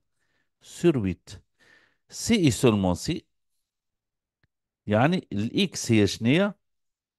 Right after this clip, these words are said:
moins sept toilet sept, ou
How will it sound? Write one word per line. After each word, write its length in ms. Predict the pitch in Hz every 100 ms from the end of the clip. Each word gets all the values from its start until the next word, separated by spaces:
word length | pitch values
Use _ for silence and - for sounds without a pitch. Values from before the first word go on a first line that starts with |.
| _ _ _ _ _ _
moins 320 | 92 110 151 160
sept 320 | - 127 -
toilet 300 | 107 104 98
sept, 540 | - 156 185 _ - - _ _ _ _ _ _ _ _ _ _ _ _ _ _ _ _ _ _ _ _ _ _ _ _ _ _ _ _ _ _ _ _
ou 420 | 113 135 220 -